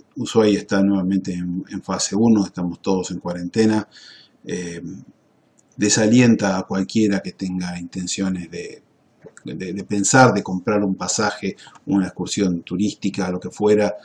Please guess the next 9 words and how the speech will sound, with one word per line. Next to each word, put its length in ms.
a 160
venir 260
a 60
Ushuaia, 400
ya 180
que 240
obviamente 500
abre 280
una, 440